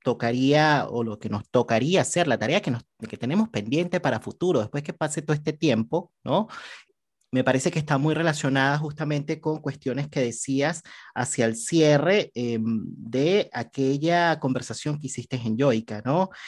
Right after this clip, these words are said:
Eh, y bueno, por un lado, el reconocimiento de los traumas. Hoy estamos hablando de algo traumático, pero para,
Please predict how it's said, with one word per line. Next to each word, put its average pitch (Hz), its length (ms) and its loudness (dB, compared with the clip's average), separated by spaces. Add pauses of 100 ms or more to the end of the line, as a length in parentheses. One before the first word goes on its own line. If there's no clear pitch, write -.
(180)
Eh, 107 400 -6
y 131 100 -2
bueno, 117 520 4
por 120 140 2
un 127 160 4
lado, 135 540 4 (400)
el 117 100 -12
reconocimiento 120 720 0
de 147 60 2
los 120 180 -4
traumas. 143 680 0
Hoy 139 200 6
estamos 151 340 4
hablando 139 400 4
de 135 100 6
algo 127 200 0
traumático, 143 560 -2
pero 139 140 -4
para, 110 260 -4